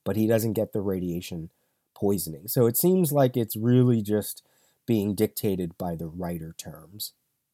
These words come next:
When we see this power being used through Pa Kent,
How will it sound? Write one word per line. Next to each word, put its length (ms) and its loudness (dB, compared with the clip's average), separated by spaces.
When 240 6
we 100 6
see 580 6
this 280 -2
power 360 4
being 380 0
used 720 2
through 280 -4
Pa 420 -6
Kent, 460 -2